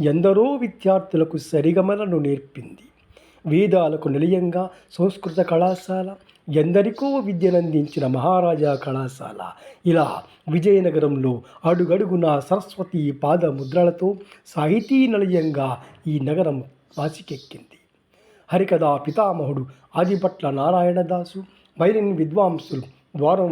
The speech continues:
వెంకటస్వామి నాయుడు వంటి విద్వాంసులతో పాటు మధుర గాయకుడు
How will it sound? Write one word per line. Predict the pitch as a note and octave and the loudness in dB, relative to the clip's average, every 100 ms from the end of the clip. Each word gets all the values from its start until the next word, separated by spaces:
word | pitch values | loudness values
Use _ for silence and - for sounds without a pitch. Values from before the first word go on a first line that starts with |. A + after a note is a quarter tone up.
| C#3 | -2
వెంకటస్వామి | C3 E3 A#3+ G#3+ - F#3+ F3 | -6 -2 -2 -2 -2 0 2
నాయుడు | E3 D#3 D3+ C#3+ | 2 2 0 0
వంటి | C3+ C3+ C3 C3 - _ _ | -2 -4 -6 -12 -12 _ _
విద్వాంసులతో | D3 C3+ D#3+ F3 F3 F#3 F#3 F#3+ F#3 | -6 2 2 2 -2 -2 0 -2 -4
పాటు | G3 G3+ G3+ B3 - _ _ _ _ _ _ _ | 0 -2 -2 -12 -14 _ _ _ _ _ _ _
మధుర | D3 E3 F3 E3 | 0 2 2 2
గాయకుడు | C3+ B2+ G#3+ G3+ F3 C3+ | 0 0 2 2 0 -8